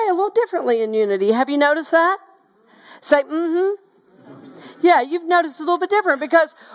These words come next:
right, we don't beg God, we affirm, right? So, and we believe that this whole month, this whole month is a way for us to focus even more deeply on our founding teachings, which is on peace and healing,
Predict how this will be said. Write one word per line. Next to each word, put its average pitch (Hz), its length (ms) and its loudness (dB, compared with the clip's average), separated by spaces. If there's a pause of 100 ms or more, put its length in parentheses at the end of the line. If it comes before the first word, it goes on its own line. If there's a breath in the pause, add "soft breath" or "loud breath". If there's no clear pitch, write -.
(100)
right, 330 260 2
we 339 100 -6
don't 302 300 -2
beg 320 320 0
God, 262 480 2
we 269 220 -2
affirm, 208 680 -2
right? 233 400 0
So, 247 400 -4 (560 loud breath)
and 294 300 2
we 349 160 2
believe 349 380 0
that 285 160 -4
this 302 200 -2
whole 330 380 2
month, 320 580 -2 (240 loud breath)
this 277 220 -2
whole 330 480 0
month 311 340 0 (440 loud breath)
is 262 480 0 (120)
a 240 80 6
way 285 220 0
for 262 160 -4
us 277 260 0
to 294 120 -8
focus 214 680 -2 (460 loud breath)
even 294 360 0
more 320 300 2
deeply 240 680 0 (140)
on 226 180 0
our 220 100 0
founding 254 520 -2
teachings, 277 640 -4
which 247 180 -2
is 233 140 0
on 220 160 0
peace 269 340 -6
and 247 160 0
healing, 254 480 0